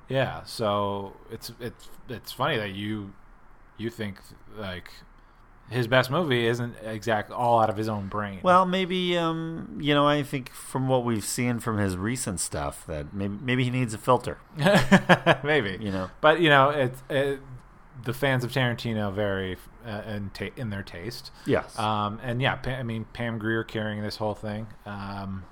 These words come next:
Speaker 1: uh, I totally get it as a, a top pick.
Speaker 2: Yeah.
Speaker 1: So kudos.
Speaker 2: Yeah, and we could, we could sidebar on, uh, Tarantino and, and females,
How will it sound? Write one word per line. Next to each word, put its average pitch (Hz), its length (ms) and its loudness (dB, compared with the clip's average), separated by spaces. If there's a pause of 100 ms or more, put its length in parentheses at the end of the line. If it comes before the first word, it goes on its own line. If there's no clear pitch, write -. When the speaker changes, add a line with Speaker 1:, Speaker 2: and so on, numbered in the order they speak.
(1000)
Speaker 1:
uh, 90 360 -10
I 98 100 -14
totally 101 340 -6
get 87 180 -10
it 82 120 -14 (360)
as 90 220 -12
a, 80 180 -12
a 87 60 -14
top - 360 -8
pick. - 380 -6
Speaker 2:
Yeah. 90 280 4 (460)
Speaker 1:
So 80 300 -12 (260)
kudos. 80 580 -12
Speaker 2:
Yeah, 82 280 4
and 127 140 6
we 135 140 10
could, 123 240 4
we 120 160 6
could 107 160 2
sidebar 107 680 10
on, 90 280 8
uh, 85 460 4 (240)
Tarantino 98 960 2
and, 82 280 -6
and 85 260 -4
females, 82 840 0